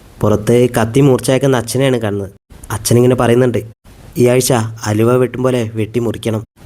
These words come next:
ഇതൊക്കെ കേൾക്കുമ്പോൾ നിധിക്ക് പേടിയാവും. നിധി വേഗം ഓടി അകത്തേക്ക് പോകും. ഇത് കണ്ട് വന്ന സുഭാഷ് അച്ഛനോട് ചോദിക്കും,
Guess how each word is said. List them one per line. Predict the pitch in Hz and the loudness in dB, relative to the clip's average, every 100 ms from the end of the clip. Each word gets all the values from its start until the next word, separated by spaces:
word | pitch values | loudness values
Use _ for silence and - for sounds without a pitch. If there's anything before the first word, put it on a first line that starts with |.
| - - | -8 0
ഇതൊക്കെ | 104 113 | 0 2
കേൾക്കുമ്പോൾ | 117 123 123 131 | 2 2 2 2
നിധിക്ക് | 120 110 107 135 | 2 0 -2 0
പേടിയാവും. | 131 120 117 113 - _ - | 0 2 0 -2 -14 _ -8
നിധി | 110 110 | -4 0
വേഗം | 123 120 123 | 0 -2 -2
ഓടി | 120 123 123 | -2 -2 -2
അകത്തേക്ക് | 107 104 - 113 127 | -4 -10 -10 -8 -8
പോകും. | 104 - _ _ _ - - | -10 -12 _ _ _ -16 -2
ഇത് | 98 | 2
കണ്ട് | 113 123 135 | 4 4 4
വന്ന | 131 135 | 4 2
സുഭാഷ് | 123 110 113 131 135 107 | 0 -2 0 0 0 -2
അച്ഛനോട് | 113 123 | -4 -2
ചോദിക്കും, | 135 123 | -2 -2